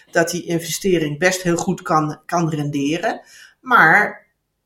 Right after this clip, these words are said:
ja, dat moet je dan vooraf dus al doen, hè? Als jullie aan tafel komen,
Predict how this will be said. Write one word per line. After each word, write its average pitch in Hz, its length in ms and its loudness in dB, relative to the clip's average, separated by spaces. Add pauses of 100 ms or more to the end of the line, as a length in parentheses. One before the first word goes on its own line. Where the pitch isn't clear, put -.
(140)
ja, - 400 0
dat 202 140 2
moet 247 160 4
je - 80 -2
dan 165 220 0
vooraf 262 380 6
dus 254 220 0
al 202 100 2
doen, 170 220 2
hè? 254 200 -2
Als 196 200 -2
jullie 190 280 -2
aan 170 80 -2
tafel 277 360 2
komen, 160 580 -2